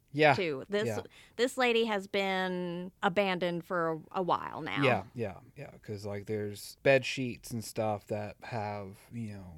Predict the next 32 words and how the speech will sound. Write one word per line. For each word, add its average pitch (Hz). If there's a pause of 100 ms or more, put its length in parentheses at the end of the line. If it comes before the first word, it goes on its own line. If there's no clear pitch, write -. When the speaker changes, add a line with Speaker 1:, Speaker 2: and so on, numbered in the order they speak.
(140)
Speaker 1:
human 110
waste 101
all 104
over 101
'em. 98
There's, 104
there's 117
Speaker 2:
Mm-hmm. 185
Speaker 1:
spots 120
on 120
the 101
floor 110
where 104
there's 104
waste. 104
Like, 107
I 104
mean, 113
it's, 160
Speaker 2:
Yeah. 120
Speaker 1:
it's, - (260)
Speaker 2:
Her 226
Speaker 1:
it's 226
Speaker 2:
kimono 196
that, 190
her 196
sleeping 202
kimono 190
that 185
she's 185
in 185
has 175